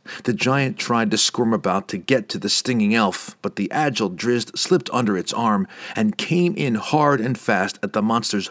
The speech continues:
vulnerable heads. Across the way, Gwenhwyvar dug teeth into flesh and set claws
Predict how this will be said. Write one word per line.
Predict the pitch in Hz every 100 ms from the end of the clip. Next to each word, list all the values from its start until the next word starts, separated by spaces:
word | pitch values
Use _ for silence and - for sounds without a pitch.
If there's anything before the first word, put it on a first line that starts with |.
| -
vulnerable | 101 127 131 95 85 85
heads. | 98 80 69 - _ _ _ - -
Across | 156 - 208 196 -
the |
way, | 160 104 73 - _ - - -
Gwenhwyvar | 156 135 120 113 101
dug | 123 123 104
teeth | - 120 107
into | - 110 98
flesh | - 98 78 - - -
and | 98
set | - 131 113 -
claws | 143 135 87 90